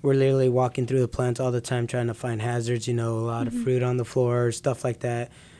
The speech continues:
Speaker 1: a machinery, they, you know, missing guards so we can, you know, make sure they put the guards on there. But the funny thing is that the, one of our fire stations covers our, that area of the plant.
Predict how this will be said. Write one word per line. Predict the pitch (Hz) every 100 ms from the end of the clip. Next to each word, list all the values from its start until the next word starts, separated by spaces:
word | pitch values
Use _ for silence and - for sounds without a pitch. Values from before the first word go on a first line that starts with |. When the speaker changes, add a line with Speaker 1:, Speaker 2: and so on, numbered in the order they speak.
| -
Speaker 1:
a | 131
machinery, | 127 120 - 131 127 127 123
they, | 123
you |
know, | 120 117
missing | 127 123 135 127
guards | 131 131 120
so | - 117
we | 117
can, | 120 113
you | 120
know, | 117
make | 120 117
sure | 131
they | 120 113
put | 127 123
the |
guards | 117 123 120 123
on | 120
there. | 120 120 123 - - - - -
But | 156 139 131 - - - - -
the | 139
funny | 127 160 156
thing | 147 147 139
is | 127
that | 120 120 123 - - - - - -
the, | 160 139 135 127 127 170
one | 143 165
of | 151
our | 127
fire | - 131 139
stations | 135 127 123 123 117 -
covers | - 139 131 123 117 117
our, | 143 131
that | 131 131
area | 131 131 139 135
of | 131 123
the | 135
plant. | 139 - 147 156